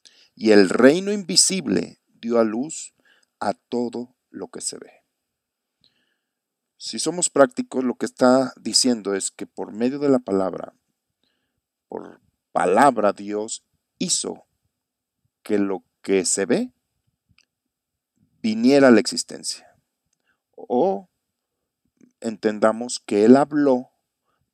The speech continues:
palabras para formar lo visible. El reino invisible creó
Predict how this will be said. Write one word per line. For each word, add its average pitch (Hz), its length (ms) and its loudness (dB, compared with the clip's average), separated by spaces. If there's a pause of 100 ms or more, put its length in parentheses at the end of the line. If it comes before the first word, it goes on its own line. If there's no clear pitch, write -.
(200)
palabras 110 540 4
para 98 300 -6
formar 87 520 -8
lo 85 160 -10
visible. - 560 -14 (1160)
El 104 220 0
reino 185 540 0
invisible 170 920 -2
creó 110 580 0